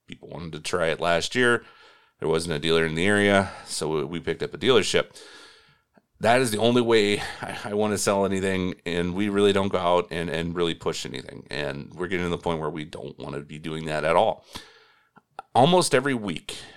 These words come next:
um, at least once every week for the last, mm, three, four weeks, I have been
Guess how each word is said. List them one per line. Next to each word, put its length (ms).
um, 480
at 140
least 400
once 480
every 600
week 580
for 140
the 100
last, 680
mm, 400
three, 180
four 200
weeks, 440
I 200
have 240
been 520